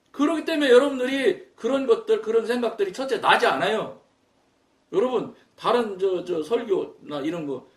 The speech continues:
들어보세요. 그런 생각 나나, "아, 참 설교 잘한다." 이러고 말지. "아, 이거, 아, 저거 정말 저럴 수 있겠네."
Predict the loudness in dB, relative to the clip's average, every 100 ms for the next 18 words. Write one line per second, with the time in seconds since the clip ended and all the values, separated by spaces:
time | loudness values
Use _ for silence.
0 | _ -10 -8 -10 -14 -14 -14 -18 -20 _
1 | _ _ _ _ _ -4 -4 -2 -6 -8
2 | -10 -8 -6 -8 -12 _ _ -18 -14 -12
3 | -14 -14 -14 -10 -8 -8 -10 -10 -10 -10
4 | -12 -16 _ -8 -2 -2 -2 -10 -12 -14
5 | -20 -20 _ _ _ _ _ _ _ _
6 | _ _ _ _ -8 -6 -6 -4 -4 -4
7 | -16 -16 -18 -18 -16 -8 -8 -8 -6 -4
8 | -4 -12 _ -20 -8 -4 -4 -6 -10 -4
9 | -4 -4 -8